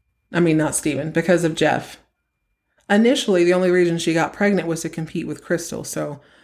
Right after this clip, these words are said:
at least she won that, you know? She lost everything else, but she won that. Our girl Claudia is still hard at work. And like I said, she's already attracted the attention of Cecil.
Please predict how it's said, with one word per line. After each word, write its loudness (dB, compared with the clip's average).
at 2
least 4
she 2
won 2
that, 2
you 0
know? 2
She 0
lost 2
everything -2
else, -2
but -8
she -2
won -2
that. -8
Our 4
girl 4
Claudia 2
is -2
still 2
hard 0
at -4
work. -2
And 0
like 0
I -2
said, -2
she's -2
already 4
attracted 0
the 4
attention -2
of -2
Cecil. 2